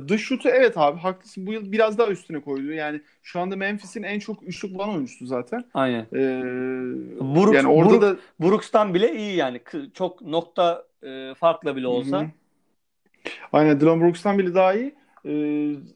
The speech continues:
Speaker 1: orada tabii alan paylaşımı anlamında Jonas Valanciunas'a da çok rahat alan da bırakabiliyorlar bu şekilde oynadıklarından dolayı. Ee, o da orta alanı çok iyi kapatıyor. Ee, bakalım şu aşamada Memphis için iyi, yani zaten bir beklentisi olmayan bir sezondu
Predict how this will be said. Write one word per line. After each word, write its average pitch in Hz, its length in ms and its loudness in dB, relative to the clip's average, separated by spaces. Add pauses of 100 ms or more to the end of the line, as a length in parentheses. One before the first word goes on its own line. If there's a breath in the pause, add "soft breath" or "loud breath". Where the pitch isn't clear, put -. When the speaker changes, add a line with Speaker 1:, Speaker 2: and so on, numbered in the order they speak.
(360)
Speaker 1:
orada 202 420 2
tabii 202 180 -8
alan 190 320 -4
paylaşımı 208 440 -6
anlamında 214 460 -4
Jonas 196 340 -6
Valanciunas'a 208 560 -8
da 214 100 -10
çok 208 340 -8
rahat 190 320 0
alan 185 280 0
da 175 100 -10
bırakabiliyorlar 165 640 -8
bu 139 60 -20
şekilde 123 480 -12
oynadıklarından 120 680 -6
dolayı. 143 340 -2 (380 soft breath)
Ee, 143 200 4
o 175 200 -2
da 185 60 -2
orta 175 280 0
alanı 180 220 -2
çok - 260 -14
iyi 175 60 -4
kapatıyor. 175 560 -6 (560)
Ee, 151 540 2
bakalım 247 340 4
şu - 180 2
aşamada 240 360 -2
Memphis 247 320 -4
için 254 200 -10
iyi, 240 260 -8 (400)
yani 175 240 2
zaten 214 300 -4
bir 165 140 -8
beklentisi 220 580 -2
olmayan 247 400 -8
bir 147 60 -18
sezondu 165 600 -10